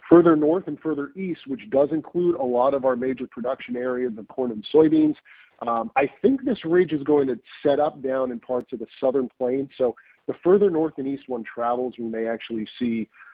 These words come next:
additional shower and thunderstorm risks here into the beginning and middle of July. So while it does, uh, look rather ominous, especially with the heat ongoing now and what we may see coming up, I, I do believe there's going to be opportunities for precipitation. So I don't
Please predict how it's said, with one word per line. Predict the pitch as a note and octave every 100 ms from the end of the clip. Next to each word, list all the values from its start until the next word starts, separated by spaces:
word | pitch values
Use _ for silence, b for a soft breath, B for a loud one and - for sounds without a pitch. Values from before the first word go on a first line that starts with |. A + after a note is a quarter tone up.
| B
additional | C#3 B2 C#3+ D3+ - D3+ B2
shower | - C#3 B2+ B2 G#2+
and | A#2
thunderstorm | A#2+ C3+ D3 C#3+
risks | C#3+ C#3+ - -
here | C#3+ C#3+
into | C3 A#2
the | A2+
beginning | A2 A#2+ A#2+
and | A#2
middle | A#2 A#2
of | G2
July. | G#2 G2+ G#2 A2+ A2+
So | C3 A#2+ B B B B
while | D3 D#3 D#3+ D#3+
it | C#3+
does, | D3 E3 F3+ F3 - C#3+
uh, | C#3 B2
look | C3+ D3+ D#3+
rather | C#3+ C#3+ C3+ B2+
ominous, | A#2+ C3 C#3+ C#3+ C3+
especially | - - B2+ - C3+
with | B2+
the | A2+
heat | - C3
ongoing | A#2+ A#2+ A#2+ A2 G#2
now | A2+ C#3 D#3 D#3 _ _
and | A#2 A#2
what | C3 B2
we | A#2
may | A#2 B2 -
see | B2+ A2
coming | - A#2 A2
up, | A#2+ A#2+
I, | B2+
I | C3 B2
do | C3+ D3
believe | C#3+ C3+ B2
there's | A#2+ G#2+
going | B2
to | A#2
be | A#2
opportunities | A#2+ A2 - B2 A2+ A2+
for | A#2
precipitation. | - - A2+ - - A2 - A2+
So | A2
I | A#2+
don't | F#3+